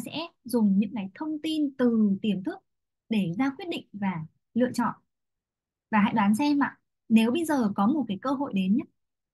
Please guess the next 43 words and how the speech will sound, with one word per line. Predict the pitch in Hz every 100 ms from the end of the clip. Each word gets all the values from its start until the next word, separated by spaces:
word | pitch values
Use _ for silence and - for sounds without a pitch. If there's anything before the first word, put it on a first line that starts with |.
| _
ví | 233
dụ | 330
như | 269 277
có | 247
một | 208 254
cái | 220
điều | 254 233
gì | 196 208 185
đó | 175 170 185
nó | 202 190 185 185 233 285
vừa | 262
đến, | 190 185 277 - _ _ _
một | 214
cái | 233 277
cơ | 269
hội | 269 -
ở | 175
ngay | 196 247
trước | 359
mắt | 359 381
của | 190
chúng | 165
ta, | 175 220 - _ _ _ _ _ _ _ _ _
hay | 294
là | 254
một | 196 175
cái | 185
khó | - 196 196
khăn, | 302 302 294
hay | 269
là |
một | 202 160
cái | 180 190
rủi | 269 175
ro, | 214 240
hay | 269
là | 208
một | 190
cái | 180
vấn | 180 190
đề | 285 247
đi, | 208 240 _ _ _ _ _ _
ờ, | - 220 185